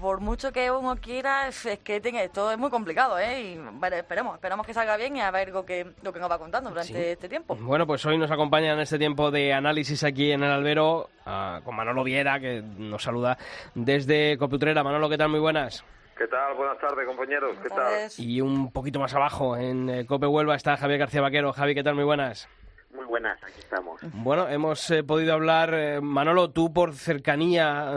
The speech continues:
Speaker 2: eh, geográfica, allí en Sevilla, eh, no sé si era algo conocido, ¿no?, o era algo no conocido esas disputas familiares en la familia Sáenz de la Maza que, que ha llevado, ¿no?, y ha obligado a,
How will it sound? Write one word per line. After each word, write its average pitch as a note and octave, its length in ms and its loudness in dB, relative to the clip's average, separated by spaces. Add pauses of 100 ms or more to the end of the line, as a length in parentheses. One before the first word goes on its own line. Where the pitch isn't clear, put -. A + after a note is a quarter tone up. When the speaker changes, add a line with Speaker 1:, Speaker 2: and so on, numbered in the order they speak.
Speaker 2:
eh, C3 60 -2
geográfica, D#3 840 2
allí C#3+ 220 2
en D3+ 60 2
Sevilla, D#3+ 560 2 (400)
eh, C3+ 100 0
no E3 120 4
sé G#3+ 100 -2
si A3 120 2
era G#3 120 8
algo F#3 180 4
conocido, F3+ 500 4
¿no?, E3+ 200 2
o D#3 140 2
era E3 220 6
algo D#3+ 200 4
no D#3+ 160 2
conocido D#3 400 2
esas D#3 200 2
disputas D3 380 0
familiares D3 640 2
en C#3 140 2
la C3+ 80 2
familia C#3+ 320 0
Sáenz C#3+ 160 0
de C#3+ 40 2
la C3+ 80 2
Maza C#3 220 0
que, C3 220 -2 (200)
que C#3 140 2
ha C3+ 60 2
llevado, C3+ 340 0
¿no?, B2+ 100 -2
y C3 60 0
ha B2+ 80 2
obligado C3 340 0
a, B2+ 140 0